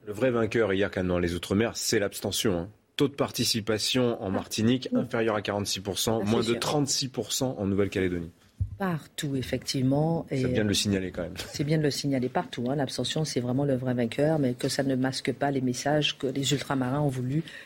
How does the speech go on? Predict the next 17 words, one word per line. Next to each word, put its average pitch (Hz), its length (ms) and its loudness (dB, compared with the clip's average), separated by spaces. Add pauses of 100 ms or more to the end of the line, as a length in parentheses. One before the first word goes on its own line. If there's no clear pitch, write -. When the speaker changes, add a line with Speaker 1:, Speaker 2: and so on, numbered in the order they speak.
(140)
Speaker 2:
clairement 139 440 2
faire - 360 0
passer. - 640 -2 (420)
Il 233 160 8
n'y 220 180 8
a 190 120 2 (220)
pas 262 200 0 (100)
d'alliance 151 680 2
de 135 100 4
partis. - 640 -2 (800)
C'est - 160 -2
le 131 80 0
Rassemblement 190 520 2
national 131 520 0
qui - 120 -4
le 117 140 -4
dit. 117 260 -10